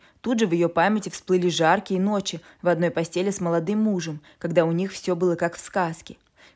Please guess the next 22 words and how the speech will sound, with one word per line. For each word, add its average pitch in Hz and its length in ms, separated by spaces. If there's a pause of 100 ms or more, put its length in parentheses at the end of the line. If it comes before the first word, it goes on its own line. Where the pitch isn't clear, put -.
После 196 260
той 175 140
встречи 202 380
с 160 80
бывшим 180 400
мужем 214 380 (180)
Инга 208 240
впервые 220 400
задумалась 170 580
о 156 40
том, 226 360 (160)
как 175 220
ей 175 140
живется 170 380
с 170 60
Тарасом. 185 640 (440)
Да, 175 320 (160)
он 202 180
любил 240 300
ее 165 280
и 180 100
Мишу, 196 400